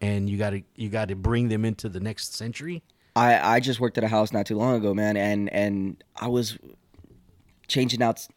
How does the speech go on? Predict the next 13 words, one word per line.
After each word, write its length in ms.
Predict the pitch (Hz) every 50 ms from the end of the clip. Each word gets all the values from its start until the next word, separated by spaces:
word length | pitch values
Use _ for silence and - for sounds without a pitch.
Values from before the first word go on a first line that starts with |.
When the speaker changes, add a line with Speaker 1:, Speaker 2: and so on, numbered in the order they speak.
| _ _ _ _ _ _
Speaker 2:
every 300 | - 156 170 160 190 160
plug 420 | 135 _ - 170 160 165 170 151
and 80 | 127 123
every 200 | 139 147 147 139
switch 260 | - - - 139 -
in 80 | 123 113
the 60 | 117
house, 360 | 123 110 101 - - - - _ -
every 280 | - - 123 139 131 120
outlet 320 | 117 120 92 117 123 110
and 120 | 104 101 -
switch, 280 | - 110 - - - - - - - - - - - _ _ _ _ _ -
and 220 | - 123 117 202